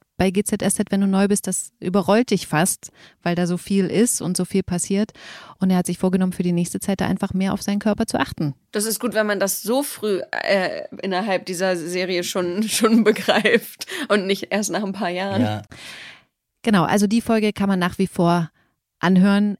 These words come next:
Speaker 1: wenn man dazu noch mehr wissen möchte. Okay, wir sind jetzt bei der Silvesterfolge bei G Z S Z. Da gibt's eine schöne Party im Mauerwerk.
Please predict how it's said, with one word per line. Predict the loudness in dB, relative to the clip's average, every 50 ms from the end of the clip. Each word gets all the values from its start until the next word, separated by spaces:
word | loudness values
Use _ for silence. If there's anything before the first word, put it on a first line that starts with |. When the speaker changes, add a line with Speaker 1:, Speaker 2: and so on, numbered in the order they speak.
| _
Speaker 1:
wenn | -2 0 0 2 2
man | 0 0
dazu | 0 -2 -2 -2 -4 -4 -4 -4
noch | -2 -4 -6 -6 -4
mehr | -2 -2 -2 -2 -4 -8 _
wissen | -2 0 0 2 2 0 0
möchte. | -2 -2 -2 0 0 0
Okay, | 2 4 4 4
wir | 6 6
sind | 6 6 6
jetzt | 4 4 2 0
bei | 0 2
der | 4 4 2
Silvesterfolge | 4 4 2 2 2 0 -2 -4 -2 -2 -2 -2 -2 -2
bei | -4 -4
G | -4 -6 -6
Z | -6 -8 -6 -4 -4
S | -4 -2
Z. | -2 -4 -4 -2
Da | -4 -4
gibt's | -4 -4 -6 -6
eine | -4 -4 -4 -4
schöne | -4 -4 -6 -6 -6
Party | -8 -6 -4 -2 -2 -2 0 0 0
im | 0 2
Mauerwerk. | 2 2 2 2 4 4 2 2 2 0 -4